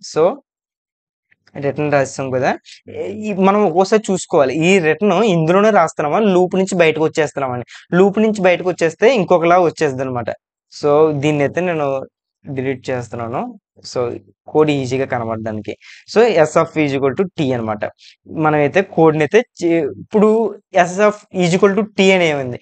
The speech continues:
So, ఈ విధంగా రాసినప్పుడు ఈ కేసులో ఏమైంది? ఏసీబీ, ఏసీబీ అనేది ఈక్వ-, ఈక్వల్ అయింది కదా, S of is equal to T. అప్పుడు మనకి ఏమని రాద్దాం?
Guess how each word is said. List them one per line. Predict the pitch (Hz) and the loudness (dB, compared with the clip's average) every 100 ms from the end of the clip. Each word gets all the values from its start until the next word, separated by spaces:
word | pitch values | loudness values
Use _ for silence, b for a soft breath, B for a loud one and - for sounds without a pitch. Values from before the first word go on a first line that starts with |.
| B B - | B B 0
So, | 240 226 190 | 2 4 2
ఈ | 196 | 4
విధంగా | 202 208 214 | 4 4 4
రాసినప్పుడు | 202 202 196 190 190 | 2 2 -2 0 0
ఈ | - | 2
కేసులో | 190 196 190 | 2 2 0
ఏమైంది? | 185 185 180 208 _ _ 139 160 | 2 2 0 0 _ _ 2 2
ఏసీబీ, | 185 196 175 208 247 185 | 2 -2 0 2 4 2
ఏసీబీ | - 180 196 | 0 0 2
అనేది | 196 262 220 | 2 2 0
ఈక్వ-, | 175 - 175 170 160 180 170 | 0 2 4 4 2 0 0
ఈక్వల్ | 170 190 175 | 2 2 4
అయింది | 160 143 | 0 0
కదా, | 147 180 143 | 2 2 2
S | 175 | 0
of | 170 - 165 | 0 -2 -6
is | 147 | -2
equal | 160 151 | 0 0
to | 143 156 | 0 0
T. | 269 B B B | -2 B B B
అప్పుడు | 190 214 208 | 0 2 2
మనకి | 185 185 | 2 2
ఏమని | 190 185 | 4 2
రాద్దాం? | 160 170 | 2 -2